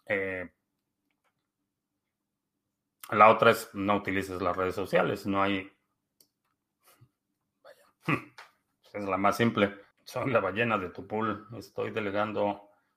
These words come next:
a Dan Sarga una pregunta, ¿por qué se quedan bloqueadas con Ada Light? No sé a qué te refieres con que se quedan bloqueadas, si las recompensas o, o qué es lo que se queda bloqueado. Eh,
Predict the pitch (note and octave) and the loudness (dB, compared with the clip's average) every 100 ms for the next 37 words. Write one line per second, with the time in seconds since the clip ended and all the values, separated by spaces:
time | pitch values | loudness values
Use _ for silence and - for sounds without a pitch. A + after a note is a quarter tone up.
0 | _ - G#2+ G2+ - A2 A2 G#2+ G#2 G2 | _ -10 -8 -6 -2 -2 -2 -4 -4 -4
1 | G2 A#2 A2+ G#2+ G2 - - - G2+ - | -2 -4 -2 -2 -2 -6 -18 -14 -14 -10
2 | A#2 - - A2+ G#2+ G2+ F#2+ - G#2+ G#2+ | -10 -10 -6 -4 -4 -4 -6 0 0 0
3 | G#2+ - _ - F#2+ G#2 G#2+ G2+ F#2+ A2 | -2 -6 _ -10 -6 -2 0 0 0 -2
4 | - _ _ _ _ _ _ _ _ _ | -2 _ _ _ _ _ _ _ _ _
5 | _ _ _ - A2+ C3 C#3 C3+ C3+ C3 | _ _ _ -4 2 4 6 4 4 0
6 | A2+ C3+ B2+ A2+ G#2 G#2+ B2 B2 A#2 G2+ | 2 0 0 -4 -4 -2 4 4 4 2
7 | F#2+ B2+ C3 A#2+ - - G#2 G2 F#2+ G2 | 4 8 8 6 0 -8 -2 0 0 -2
8 | G#2 G2 G2 C#3+ D3+ D#3+ D#3+ D#3+ - G#2+ | -2 0 6 6 8 6 6 4 -4 -2
9 | G2 F#2+ G2+ - G#2+ - A2+ A2+ G2+ - | 0 0 -2 -6 -12 -6 -4 -4 -6 -8
10 | F#2 A2 G2+ F#2+ A2+ A2+ G#2+ - _ _ | -2 0 0 0 6 6 6 -2 _ _
11 | _ _ _ _ G#2+ G#2 G2+ G2+ G2 G2 | _ _ _ _ -2 0 2 2 2 0
12 | F#2+ | -4